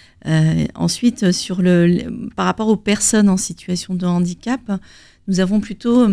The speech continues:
réorganisé ensemble le, l'accompagnement dans un but de simplification. Euh, pourquoi simplification ? Euh, tout simplement parce que le demandeur d'emploi s'inscrit, euh, à Pôle emploi, euh,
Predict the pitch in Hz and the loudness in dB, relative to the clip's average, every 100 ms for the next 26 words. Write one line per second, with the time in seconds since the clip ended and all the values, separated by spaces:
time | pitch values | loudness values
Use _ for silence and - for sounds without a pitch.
0 | 208 - _ _ _ _ - 170 185 214 | 0 -8 _ _ _ _ -10 -8 -2 0
1 | 202 208 190 185 185 180 220 214 180 - | 2 0 0 0 -2 -4 -4 -4 -4 -4
2 | 214 220 202 175 170 170 170 165 - 180 | -2 0 0 0 0 0 0 -2 -2 -2
3 | 180 175 190 190 190 202 220 285 - _ | -2 -2 -6 -2 0 2 2 0 -6 _
4 | _ _ 175 170 180 185 196 180 - 196 | _ _ -4 0 2 2 0 -2 -2 -6
5 | 202 190 190 196 196 - 165 _ _ _ | -8 -14 -12 -10 -10 -12 -18 _ _ _
6 | _ _ _ _ 160 165 160 156 - - | _ _ _ _ -10 -8 -6 -8 -12 -16
7 | - _ - - 202 202 165 165 180 175 | -20 _ -20 -10 -6 -6 -8 -12 -14 -18
8 | - 170 - 269 330 _ _ _ _ - | -12 -12 -6 -6 -6 _ _ _ _ -14
9 | 165 170 - - 190 196 240 262 - 185 | -12 -12 -10 -6 -4 0 2 2 0 -2
10 | 170 185 190 190 185 190 196 196 190 - | 0 0 0 0 -2 -4 -4 -4 -4 -6
11 | - 208 185 170 - - _ - 175 175 | -2 0 0 -2 -8 -20 _ -6 -6 -2
12 | 185 180 - 294 - - - _ _ - | -2 -2 -4 -6 -6 -18 -20 _ _ -6
13 | 180 185 | 0 0